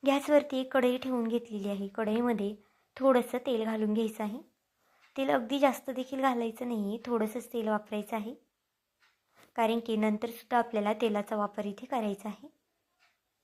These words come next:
तेल तापलं की त्यामध्ये आपण बटाटा घालून घेऊया. गॅस मीडियम ठेवायचा आहे. यानंतर आपल्याला जे आपण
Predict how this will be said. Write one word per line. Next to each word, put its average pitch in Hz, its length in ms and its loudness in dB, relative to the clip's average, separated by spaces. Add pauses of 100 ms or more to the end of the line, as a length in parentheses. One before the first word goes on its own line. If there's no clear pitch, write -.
(800)
तेल 277 240 2
तापलं 269 320 2
की 220 140 -4
त्यामध्ये 240 440 -2
आपण 226 300 -6
बटाटा 220 360 0
घालून 220 280 0
घेऊया. 220 300 -2 (1800)
गॅस 240 300 2
मीडियम 240 380 2
ठेवायचा 233 440 0
आहे. 214 240 -6 (1900)
यानंतर 277 440 2
आपल्याला 233 480 4
जे 220 220 0
आपण 220 380 2